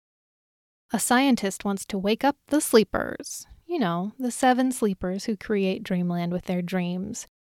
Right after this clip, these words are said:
He wants to see what will happen for science.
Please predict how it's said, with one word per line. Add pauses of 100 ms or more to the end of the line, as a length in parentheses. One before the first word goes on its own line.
(240)
He
wants
to
see
what
will
happen
for
science.